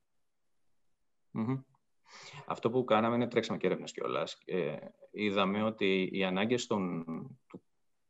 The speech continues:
της, της, της ηλικιακής, ηλικιακό κοινό αυτό, ε, είναι σίγουρα για περισσότερα gigabyte. Είναι κόσμος ο οποίος έχει φύγει,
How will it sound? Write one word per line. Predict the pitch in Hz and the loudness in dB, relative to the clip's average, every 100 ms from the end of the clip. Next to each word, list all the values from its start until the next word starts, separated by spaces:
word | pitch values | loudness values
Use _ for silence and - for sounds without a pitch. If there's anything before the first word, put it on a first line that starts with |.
| _ | _
της, | - 95 90 - | -12 -10 -8 -10
της, | - 101 | -8 -10
της | - | -8
ηλικιακής, | 107 95 90 87 - 101 - _ _ _ | -2 0 2 2 2 -4 -6 _ _ _
ηλικιακό | - 101 92 - - 101 | -2 0 2 2 4 4
κοινό | 98 90 87 | 4 2 4
αυτό, | 87 - 82 85 | 2 2 -2 0
ε, | - 52 95 95 95 95 95 - _ | -2 -2 -2 0 -2 -4 -6 -10 _
είναι | 113 123 | 2 2
σίγουρα | 120 131 123 | 4 2 4
για | 98 | 2
περισσότερα | 82 85 78 - | 0 -2 -2 -4
gigabyte. | - - - - - - _ _ _ _ _ _ | -4 -6 -4 -4 -6 -12 _ _ _ _ _ _
Είναι | - 101 117 120 113 | -6 0 2 4 2
κόσμος | 107 107 113 110 | 2 0 0 0
ο | |
οποίος | 98 107 104 | 0 -2 -2
έχει | 104 | -4
φύγει, | 98 101 92 87 82 85 - | 0 0 2 2 2 -2 -8